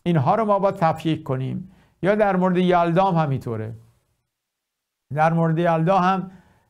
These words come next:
باید شب یلدا، یعنی روز، اه، در حقیقت، اه، آخر دی، یا ببخشید، اول دی، شب جشنی که،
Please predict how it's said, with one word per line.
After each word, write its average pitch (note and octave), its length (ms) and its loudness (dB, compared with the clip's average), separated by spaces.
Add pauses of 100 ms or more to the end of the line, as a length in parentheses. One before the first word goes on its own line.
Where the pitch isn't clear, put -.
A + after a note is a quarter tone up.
(540)
باید F3+ 320 0
شب F#3+ 400 -4
یلدا، D3 920 0
یعنی D3+ 420 -2
روز، D#3+ 340 -2
اه، D#3+ 300 0 (1400)
در C3 280 -4
حقیقت، C3 760 -4 (420)
اه، A#2 640 -6 (1080)
آخر D3+ 480 -2
دی، C3+ 720 -4
یا E3 160 0
ببخشید، E3 380 -2
اول D3 400 -2
دی، C3 480 -2 (300)
شب D3 360 0
جشنی F#3 600 -2
که، G3+ 460 -2